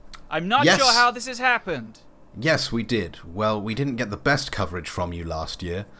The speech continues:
Speaker 2: so we thought that you being right in the arena would get us, uh, the most on the point,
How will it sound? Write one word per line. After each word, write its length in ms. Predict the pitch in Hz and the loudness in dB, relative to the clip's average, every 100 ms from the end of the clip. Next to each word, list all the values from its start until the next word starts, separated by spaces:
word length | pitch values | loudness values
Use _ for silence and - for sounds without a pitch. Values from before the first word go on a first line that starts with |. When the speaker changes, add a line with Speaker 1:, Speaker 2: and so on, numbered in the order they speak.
| - - | -20 -6
Speaker 2:
so 380 | - 101 90 87 | 0 2 2 0
we 180 | 90 | -4
thought 280 | 87 104 98 | -2 -2 -2
that 120 | 92 | -8
you 140 | 101 92 | -8 -6
being 360 | 90 90 85 - - | -4 -6 -6 -10 -10
right 400 | - 113 151 143 | -4 2 2 2
in 140 | 139 107 | 0 2
the 120 | 92 | 0
arena 400 | 85 85 80 78 - - | -2 -6 -8 -10 -12 -14
would 200 | - 87 | -10 -6
get 140 | - 92 | -4 -4
us, 320 | 87 - - - | -4 -6 -8 -6
uh, 600 | 80 73 71 60 71 64 - 71 | -8 -8 -10 -12 -14 -14 -18 -12
the 100 | 95 | -8
most 380 | 92 87 - - - - - - - - | -8 -8 -10 -12 -18 -20 -20 -20 -20 -6
on 180 | 135 139 | 0 0
the 80 | 117 | 2
point, 480 | - 113 87 80 | 2 2 0 -6